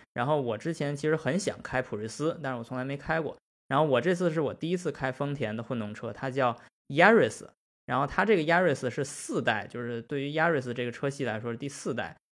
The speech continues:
四代 Yaris 在英国销售的叫一点五 Hybrid，一点五升的混动系统。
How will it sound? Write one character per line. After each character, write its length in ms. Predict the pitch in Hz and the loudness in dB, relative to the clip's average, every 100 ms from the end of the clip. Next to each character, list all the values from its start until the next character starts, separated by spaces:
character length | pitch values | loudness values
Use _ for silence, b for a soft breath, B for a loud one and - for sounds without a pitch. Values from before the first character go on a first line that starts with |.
| - | -18
四 200 | - 202 | -8 0
代 180 | 156 135 | 2 4
Yaris 480 | 135 147 123 117 117 | 4 4 2 -2 -6
在 180 | 147 | -4
英 280 | 131 147 160 | -2 -4 -6
国 160 | 143 123 | -4 -4
销 200 | 135 135 | -2 -2
售 160 | 135 123 | -2 -4
的 80 | |
叫 180 | 113 120 | -2 -4
一 200 | 131 175 | -4 -2
点 240 | 156 143 160 | 0 0 -2
五 160 | 98 | -8
Hybrid， 640 | - - 170 180 170 82 - _ _ _ - | -16 -4 0 0 0 -8 -14 _ _ _ -8
一 160 | 170 | -2
点 200 | 160 160 | 2 0
五 140 | 147 - | 0 -6
升 320 | - 139 143 | -6 -4 -4
的 100 | 117 | -4
混 220 | - 139 | -4 -6
动 160 | 120 113 | -6 -6
系 140 | 120 | -8
统。 160 | 113 | -10